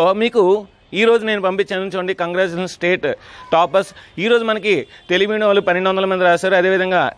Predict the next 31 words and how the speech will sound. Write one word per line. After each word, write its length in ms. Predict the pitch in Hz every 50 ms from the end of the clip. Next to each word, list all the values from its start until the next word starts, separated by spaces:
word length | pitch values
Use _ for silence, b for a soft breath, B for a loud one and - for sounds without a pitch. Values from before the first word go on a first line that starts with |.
| - -
ఇంగ్లీష్ 280 | 160 175 185 202 196 - 196
మీడియం 160 | 190 185 185
వాళ్ళు 140 | 180 185 185 170
మూడు 120 | 175 170 175
వేల 120 | 180 175 170
ఏడు 80 | 170 170
వందల 160 | 165 165 165 160
మంది 140 | 160 156 151 143
రాశారు. 260 | 139 117 123 107 92 - B B B B -
So 60 | - 208 208
ముందు 160 | 208 226 240 240
మీరు 180 | 233 214 208 202 202 208 - b b b b b 156
మీ 80 | 190 208
యొక్క 160 | 214 170 202 151 156
పేరు 180 | 196 214 208 - 180
చూసుకోవాలంటే 500 | 190 185 - 202 202 190 180 170 175 175 156
first 180 | 170 170 - -
of 80 | 185 196 175
all 100 | 165 175 175
మీరు 100 | 165 156
ఇక్కడ 160 | - 156 147 147 143 156
read 200 | 185 202 196 202
mode 120 | 202 196 196
ఉంది 100 | 185 185 160
కదా, 120 | 180 180 196 196
ఈ 40 | 170 151
read 180 | 160 165 160 160 170
మోడ్ని 220 | 170 170 160 190 190 170
open 200 | 156 - 160 160 160
చేసి 220 | 156 - 190 190 208 - - - - - -
ఆ 20 | 147